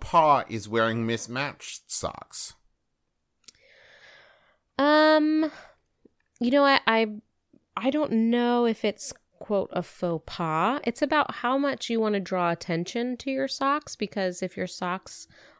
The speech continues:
Speaker 2: are mismatched, even if they are not, uh, like, whimsical, quirky socks, that's gonna draw attention.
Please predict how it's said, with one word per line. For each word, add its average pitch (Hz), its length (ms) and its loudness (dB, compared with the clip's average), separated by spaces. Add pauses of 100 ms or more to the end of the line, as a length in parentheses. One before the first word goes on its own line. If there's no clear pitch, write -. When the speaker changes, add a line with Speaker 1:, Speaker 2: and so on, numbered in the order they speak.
(120)
Speaker 2:
are 185 160 2
mismatched, 180 1120 -4
even 220 300 0
if 240 180 -4
they 196 180 0
are 175 160 0
not, 175 500 -2 (1300)
uh, - 60 -16 (100)
like, 165 240 -2
whimsical, 170 600 0
quirky 165 480 -4
socks, - 680 -4 (300)
that's 175 240 2
gonna 170 180 0
draw 156 240 0
attention. - 560 -8